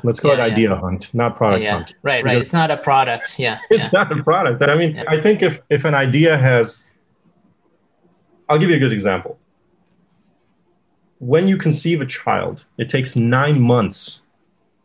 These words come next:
Speaker 1: for that child to evolve. And then you give birth to your child.
Speaker 2: Yeah.
Speaker 1: And I have a baby now. Like, before that, it's a child. It's being, it's evolving, it's growing, it's maturing, right? But once it's in your hands,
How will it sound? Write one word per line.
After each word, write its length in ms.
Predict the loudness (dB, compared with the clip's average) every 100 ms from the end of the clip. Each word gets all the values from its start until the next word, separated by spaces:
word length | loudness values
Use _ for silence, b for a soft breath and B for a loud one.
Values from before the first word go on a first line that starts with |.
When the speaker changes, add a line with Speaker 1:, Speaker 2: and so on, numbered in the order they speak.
| _ _ _ _ _ _
Speaker 1:
for 120 | -4 0
that 180 | 0 -2
child 340 | -4 -2 -2
to 120 | -6 -10
evolve. 680 | -4 -2 0 0 -2 -10 _ _ _ _
And 200 | -6 -2
then 340 | 0 0 0 -4
you 80 | -4
give 220 | -6 0
birth 260 | 0 0 -4
to 80 |
your 100 | -12
child. 520 | -4 -2 0 -2 -4 -8 _ _ _
Speaker 2:
Yeah. 100 | -6
Speaker 1:
And 140 | -4 -2
I 80 | -2
have 300 | -2 -2 -2
a 40 |
baby 420 | 0 2 2 -4
now. 320 | -8 -12 -16 -20 _ _ _ _ _ _ _ _ _ _ _
Like, 300 | -2 -2 -4 _
before 320 | -4 4 4
that, 300 | 4 -2 -4
it's 160 | -6 -6
a 40 |
child. 400 | -4 -2 -2 -2
It's 140 | -8 -4
being, 300 | -2 -2 -2
it's 160 | -8
evolving, 500 | -4 0 2 0 -4
it's 140 | -10 -8
growing, 440 | 0 2 2 -2
it's 120 | -8
maturing, 640 | -8 -10 -4 -4 -4 -8 -16 _
right? 320 | -4 -2 -4 -4
But 160 | 0 0
once 480 | 2 2 2 0 -4 -8
it's 200 | -10 -2
in 140 | 0 0
your 280 | -2 -6 -4
hands, 560 | -2 -2 -4 -10 -14